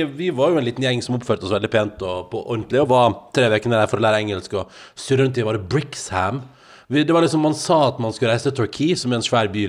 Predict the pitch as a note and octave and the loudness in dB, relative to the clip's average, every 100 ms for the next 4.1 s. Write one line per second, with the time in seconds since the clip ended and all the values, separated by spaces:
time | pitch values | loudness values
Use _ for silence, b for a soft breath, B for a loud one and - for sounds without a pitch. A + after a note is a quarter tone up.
0 | F2 A#2 F3 D3+ C3 D3+ C3 G2 G2 C#3 | 0 0 2 2 2 2 0 -2 -2 0
1 | E3 C3 C3 A#2+ A2+ D3+ B2 G2 F#2 E2+ | 2 0 -2 -4 0 0 0 -4 -4 -4
2 | E2 A2 C3+ B2+ C3 C#3 C#3 C3+ C#3 D#3+ | -4 -4 -4 -4 -4 -2 -2 -2 -2 -2
3 | B2+ A2+ C3 B2+ B2 A#2+ G2 A2 - B2 | 0 2 2 0 -2 0 -2 -4 -4 -2